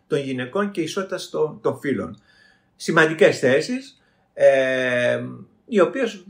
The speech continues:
βέβαια, ε, δεν είναι τόσο, ε, operational, θα μπορούσα να πω. Δηλαδή είναι, ε, θέσεις οι οποίες, ε, έχουν κάποιο άμεσο ενδιαφέρον. Βέβαια, από τη,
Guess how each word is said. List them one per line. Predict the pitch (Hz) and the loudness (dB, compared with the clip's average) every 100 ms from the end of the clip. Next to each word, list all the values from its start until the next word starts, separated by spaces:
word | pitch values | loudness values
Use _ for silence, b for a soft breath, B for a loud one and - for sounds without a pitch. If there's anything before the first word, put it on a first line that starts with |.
| 214 | 0
βέβαια, | 208 240 - - - - - 135 | 4 4 2 -2 -6 -10 -10 -2
ε, | 120 151 113 - - - 151 | 0 0 -2 -8 -20 -20 -6
δεν | 151 202 | 0 0
είναι | 208 202 202 | 0 -2 -2
τόσο, | 196 196 202 196 196 _ _ _ _ _ _ _ | -4 0 0 0 -4 _ _ _ _ _ _ _
ε, | 139 143 139 - - | 0 4 2 0 -2
operational, | 160 185 175 185 165 127 | 2 6 8 6 4 0
θα | 135 | 0
μπορούσα | 120 127 147 | -2 -2 -4
να | 131 | -2
πω. | 139 | 0
Δηλαδή | 156 180 | 0 0
είναι, | 190 185 156 B B - | 0 0 -2 B B -8
ε, | 139 139 | -4 -2
θέσεις | 139 156 156 151 | 6 6 6 -2
οι | 156 | 2
οποίες, | 147 - 156 151 - | 2 6 6 6 0
ε, | 135 120 139 135 - | 0 4 4 4 0
έχουν | 143 139 151 139 | -6 -6 -8 -6
κάποιο | 147 139 - 139 | -4 -4 -2 -2
άμεσο | 143 135 123 135 - | -2 -6 -6 -6 -6
ενδιαφέρον. | 117 120 123 | -8 -6 -4
Βέβαια, | 127 202 226 | 0 2 0
από | 185 143 | -2 -2
τη, | 131 | -4